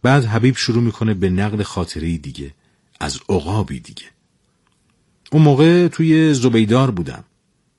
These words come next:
داشتیم تاب می‌خوردیم که بالای یه تپه به لانه‌ای برخوردیم. چند تا تخم توش بود.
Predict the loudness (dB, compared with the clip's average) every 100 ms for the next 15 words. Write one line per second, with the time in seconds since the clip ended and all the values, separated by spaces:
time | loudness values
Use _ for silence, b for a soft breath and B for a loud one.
0 | _ -4 -2 0 0 0 0 0 0 -2
1 | -4 -6 -6 -4 -2 2 4 4 2 2
2 | 0 2 2 2 2 2 2 0 -2 -8
3 | -14 -18 -18 -20 _ B B B B B
4 | 0 2 4 2 2 0 2 2 2 -8
5 | -12 -10 -12 -20 _